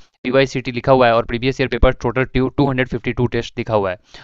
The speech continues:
और ये ट्वेंटी ट्वेंटी थ्री, ट्वेंटी ट्वेंटी टू, ट्वेंटी ट्वेंटी वन और पीछे जितने भी सारे एग्जामिनेशंस हुए हैं, सभी का प्रीवियस ईयर पेपर्स आपको यहाँ पे देखने को मिलेगा। तो काफ़ी यहाँ पे अच्छा है आपके लिए टेक्स्ट बुक ऐप से। आप इसका लैपटॉप पे भी जो है वो टेस्ट सीरीज दे सकते हो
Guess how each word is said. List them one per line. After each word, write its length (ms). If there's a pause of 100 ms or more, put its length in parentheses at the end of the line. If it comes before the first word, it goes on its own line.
(140)
और 80
ये 60
ट्वेंटी 280
ट्वेंटी 280
थ्री, 400
ट्वेंटी 240
ट्वेंटी 280
टू, 260
ट्वेंटी 280
ट्वेंटी 280
वन 260 (260)
और 80
पीछे 300
जितने 260
भी 100
सारे 240
एग्जामिनेशंस 560
हुए 100
हैं, 60
सभी 320
का 100
प्रीवियस 400
ईयर 80
पेपर्स 320
आपको 200
यहाँ 140
पे 80
देखने 280
को 120
मिलेगा। 440 (800)
तो 80
काफ़ी 300
यहाँ 180
पे 100
अच्छा 320
है 120
आपके 220
लिए 120
टेक्स्ट 240
बुक 140
ऐप 120
से। 220 (380)
आप 140
इसका 200
लैपटॉप 400
पे 80
भी 100
जो 80
है 60
वो 100
टेस्ट 200
सीरीज 160
दे 100
सकते 260
हो 180